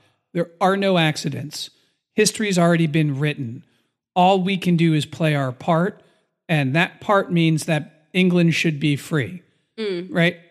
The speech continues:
Speaker 1: Makes a clear argument. Rogue One makes another clear argument, too, about revolution. I don't know if it's the ends justify the means. That's an interesting one. But I'd say its clearest argument, and you might be right about that, is that, uh,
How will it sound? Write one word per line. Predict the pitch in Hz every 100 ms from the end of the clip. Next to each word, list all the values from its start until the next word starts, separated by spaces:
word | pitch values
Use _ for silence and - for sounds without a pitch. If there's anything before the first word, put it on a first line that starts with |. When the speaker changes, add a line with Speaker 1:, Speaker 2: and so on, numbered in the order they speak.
| -
Speaker 1:
Makes | 185 185 208
a | 190
clear | - 185 165
argument. | 147 131 131 127 - _ _ _ _ _ _ _ _
Rogue | 156 151 196 226
One | 196 170 190 185
makes | 175 160 -
another | 165 156 151
clear | - 165 151
argument, | 147 147 135 143 135 -
too, | - 247 202
about | 156 143 165
revolution. | 147 147 139 143 - 160 170
I | 175
don't | 151 214 277 -
know | 196 208 208
if | 196
it's | 185
the | - 160
ends | 156 -
justify | - 151 175 - 147
the | 135
means. | 143 131 120 - _ _
That's | - 202 -
an | 190
interesting | 190 175 180 - 165
one. | 139 127
But | 156 -
I'd | 185
say | 185 208
its | 175
clearest | - - 226 320 311 220
argument, | - 180 156 147 135 123 - _ _ _
and | 180
you | 185
might | 208 214 208
be | 202
right | 185 185
about | 151 147 131
that, | 143 139
is | 139 131
that, | 151 139 - _ _ _ _ _ -
uh, | 143